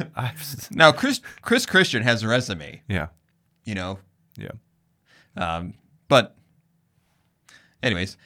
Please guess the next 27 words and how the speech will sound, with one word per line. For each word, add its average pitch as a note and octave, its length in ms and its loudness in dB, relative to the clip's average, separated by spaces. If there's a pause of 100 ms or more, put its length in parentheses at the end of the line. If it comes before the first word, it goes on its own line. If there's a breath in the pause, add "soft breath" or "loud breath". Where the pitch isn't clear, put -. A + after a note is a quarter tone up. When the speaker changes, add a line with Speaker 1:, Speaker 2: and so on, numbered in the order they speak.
Speaker 1:
so E3 280 6
the B2+ 160 0
text F#3 320 6
is, B2 180 4
Vicar? D#3 320 0 (240 soft breath)
Speaker 2:
For C#3 240 2
Trinity D#3+ 420 4
twenty-four, C3 760 2 (1000)
the G#2+ 60 -2
text A2+ 340 -2
is G#2+ 200 -2
Matthew A2+ 720 2 (100)
chapter G#2+ 380 2
nine, F#2 380 4
verses F2+ 440 -4
eighteen G2+ 480 -2
to F2+ 80 -2
twenty-six. - 840 -4 (1300 soft breath)
And G2+ 180 0
this A2+ 200 2
is G2+ 160 0
one G#2+ 240 2
where, F#2+ 420 2
where G2+ 200 0
there's F#2 260 2
two D#3 260 2
miracles. G#2+ 840 0